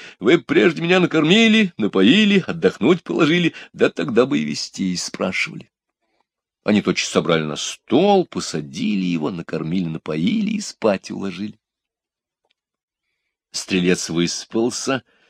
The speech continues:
встаёт с мягкой постели. Красные девицы несут к нему умывальницу и шитые полотенца.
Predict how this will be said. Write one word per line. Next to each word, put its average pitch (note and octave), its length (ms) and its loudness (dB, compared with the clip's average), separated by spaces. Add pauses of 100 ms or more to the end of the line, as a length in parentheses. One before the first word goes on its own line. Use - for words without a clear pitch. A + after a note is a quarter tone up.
встаёт F2+ 640 0
с - 100 -8
мягкой E2+ 440 -2
постели. D#2 680 -6 (400)
Красные D#2 840 -2
девицы D#2+ 560 -2
несут E2 320 -6
к - 60 -14
нему D#2 200 -4
умывальницу F2+ 920 -2
и C3+ 140 -2
шитые - 440 -4
полотенца. G2 840 -8